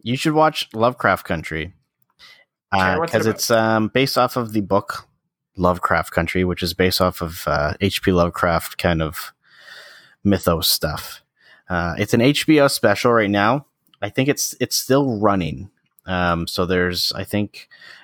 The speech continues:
Speaker 1: as of right now, I think they're, the next episode coming out is episode nine, and I think the season is twelve episodes or something like that. Um,
Speaker 2: And
Speaker 1: so
Speaker 2: what's this on?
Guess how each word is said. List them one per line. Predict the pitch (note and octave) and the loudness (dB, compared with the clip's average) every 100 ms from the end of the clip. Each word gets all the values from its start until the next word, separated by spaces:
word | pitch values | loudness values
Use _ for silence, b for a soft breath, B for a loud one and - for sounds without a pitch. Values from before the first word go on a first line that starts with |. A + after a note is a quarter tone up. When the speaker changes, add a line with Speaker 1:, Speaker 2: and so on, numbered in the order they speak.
| B | B
Speaker 1:
as | - G2+ G2 | 0 0 2
of | F#2+ F2+ F2+ | 0 0 0
right | F#2 E2 | 0 0
now, | F2 F2 G2 A#2 B2+ A#2 _ - B B B - | 2 2 4 2 -2 -6 _ -20 B B B -8
I | |
think | G2 F2+ - | -2 -2 0
they're, | F2+ F2 F2 F2 F2 E2+ - | 2 4 4 2 2 0 -4
the | E2 | -2
next | F2 - | -2 0
episode | F#2 - F2+ F2 | 0 0 -2 -2
coming | - F2+ E2+ | -2 0 0
out | E2+ | 0
is | D#2+ E2 | -2 -2
episode | D#2+ - F2 | -4 -2 -4
nine, | E2 D#2+ F2 A2 | 0 2 4 4
and | A#2 | 2
I | E2+ | 0
think | F2 F2+ - - | 0 -2 -4 -6
the | E2+ | -4
season | - F2+ F2+ F2+ E2+ | -2 -2 0 0 2
is | D#2+ D#2+ D2+ | 0 -2 -2
twelve | - - E2+ | -4 0 0
episodes | D#2+ D#2+ F2+ F2 | 0 0 -2 -2
or | |
something | F#2+ F#2 | -2 0
like | F#2+ G#2+ | 2 0
that. | - _ - - - - - F#2+ | -2 _ -20 -20 -20 -20 -6 0
Um, | G2 G2+ | 2 4
Speaker 2:
And | |
Speaker 1:
so | E3 | 2
Speaker 2:
what's | - | 2
this | - D#3 | 0 -6
on? | D3+ D#3 B3 | -2 -2 -4